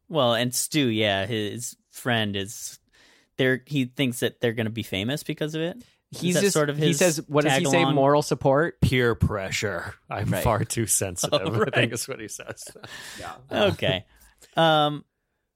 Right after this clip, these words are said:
Speaker 1: you know, great. Number two is Billy's mom, Billy Loomis's mom, Missus Loomis, Debbie. And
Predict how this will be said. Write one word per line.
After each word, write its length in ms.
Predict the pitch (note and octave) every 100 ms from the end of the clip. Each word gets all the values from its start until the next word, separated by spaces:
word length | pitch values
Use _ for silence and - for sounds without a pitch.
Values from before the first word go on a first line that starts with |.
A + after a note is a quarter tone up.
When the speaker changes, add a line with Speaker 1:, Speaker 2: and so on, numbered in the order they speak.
| -
Speaker 1:
you 120 | A#3
know, 360 | C3+ A2+ B2 - _ _ _ -
great. 340 | C3 G2 - _ _ _ _ _
Number 300 | D3+ E3 F3
two 840 | E3 - - B3+ A#3+ C3 A2+ A2 - _
is 220 | C#3+ C3+
Billy's 640 | B2 D3 D#3 D#3+ D3+ B2 - _ _ B2+
mom, 720 | C#3 G3 A#3 F#2+ G1+ - D#3+ _ _ _ _
Billy 240 | B2+ A#2 A2+
Loomis's 600 | A2+ A#2 A2 G#2+ G#2 A#2
mom, 380 | G2+ E2+ G2+
Missus 420 | A#2+ B2 A2 G2 G#2
Loomis, 560 | G#2+ G2+ E2 G#2+ -
Debbie. 540 | - F#2+ F#2+ D#2 B2 - _ _ _ _ _ _ _ _ _ _ _ -
And 600 | C#3 C#3 C3+ C3+ C3+